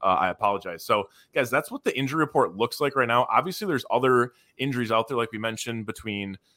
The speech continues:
Rodgers, Aaron Jones, but that's, like, kind of the guys that are, uh, you know, active. I would say there's, you know, between,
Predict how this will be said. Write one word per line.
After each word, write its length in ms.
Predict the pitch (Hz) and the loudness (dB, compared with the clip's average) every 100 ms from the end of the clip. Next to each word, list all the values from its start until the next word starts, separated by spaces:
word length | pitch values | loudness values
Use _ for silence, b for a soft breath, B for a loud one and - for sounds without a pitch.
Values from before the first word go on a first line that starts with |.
| _ - | _ 2
Rodgers, 720 | 120 117 120 117 117 113 - _ _ - | 4 4 2 0 0 -2 -10 _ _ -2
Aaron 220 | 123 104 | -2 0
Jones, 220 | 117 113 | -2 -2
but 120 | - | -2
that's, 220 | 135 156 | 0 0
like, 180 | 226 196 | -2 -4
kind 200 | - 139 | -4 -2
of 60 | 135 | 0
the 80 | 113 | 2
guys 240 | 113 113 | 0 0
that 100 | 113 | 0
are, 160 | 104 - _ _ | 0 -2 _ _
uh, 300 | 104 95 87 - | -2 -2 -4 -8
you 80 | 101 | -10
know, 80 | 85 - | -10 -4
active. 380 | 92 107 127 113 | -2 -2 0 2
I 60 | |
would 160 | 113 117 | 2 0
say 180 | 123 110 | 0 2
there's, 460 | 101 95 - - - | 2 0 -6 -12 -16
you 80 | - | -18
know, 100 | 80 _ | -18 _
between, 500 | 110 139 123 107 | -10 -6 -4 -6